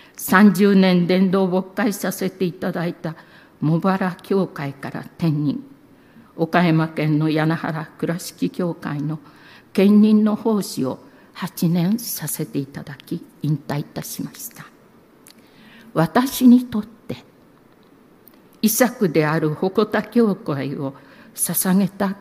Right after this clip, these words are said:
経験と同じように、どの任地でもイサクを捧げ、悔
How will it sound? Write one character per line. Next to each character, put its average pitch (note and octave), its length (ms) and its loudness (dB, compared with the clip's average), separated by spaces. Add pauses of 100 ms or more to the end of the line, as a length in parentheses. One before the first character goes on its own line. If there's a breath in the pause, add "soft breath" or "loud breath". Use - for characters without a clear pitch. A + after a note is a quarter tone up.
経 E3+ 180 2
験 E3 260 -2
と - 380 -4 (100)
同 C#3 120 0 (160)
じ F3+ 180 -6
よ F3 140 -4
う D#3+ 60 -6
に、 C3+ 180 -6 (580 soft breath)
ど G#3+ 220 6
の A#3 240 8
任 A#3+ 380 8
地 - 140 -8
で C#3+ 120 -4
も C3+ 180 -6 (540 soft breath)
イ G3 60 -4
サ F#3 240 -8
ク - 180 -14
を D3 80 -10
捧 - 480 -14
げ、 - 140 -18 (840 soft breath)
悔 C#4 140 8